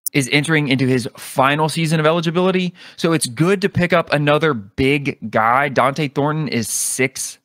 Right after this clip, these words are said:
five. I think he's got a couple inches on Bru McCoy. But he's not just six five. He has speed. He's fast. He can, he can be used in the slot. They can use him like they used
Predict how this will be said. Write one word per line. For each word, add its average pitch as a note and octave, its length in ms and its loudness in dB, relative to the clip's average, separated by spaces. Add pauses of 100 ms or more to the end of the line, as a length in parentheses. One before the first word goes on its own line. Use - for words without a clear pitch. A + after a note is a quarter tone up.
(260)
five. B2+ 360 2
I C3+ 40 -2
think C#3 160 -4
he's C3 140 -4
got B2 200 2
a C3+ 40 -4
couple C#3+ 260 -2
inches C3+ 340 -2 (140)
on C3+ 300 2
Bru C#3 160 -2
McCoy. C3+ 520 0 (1160)
But - 100 -2
he's D#3 160 -2
not G#3 180 0
just G3+ 220 -2
six F3+ 180 -2
five. F3 240 2
He D3+ 180 0
has D3 520 0
speed. C#3 760 -2
He's A#2 400 -6
fast. C#3+ 600 0
He D3 120 0
can, B2 240 -2 (380)
he C#3+ 180 -4
can C#3 220 0 (160)
be C#3 100 -2
used D3 680 -4 (120)
in C#3+ 220 0
the D#3 60 -2
slot. C3 480 0 (360)
They C#3+ 160 2
can E3 220 -4
use C#3 460 -2
him F#3 320 0
like D3 240 0
they D3 100 2
used C#3 460 -2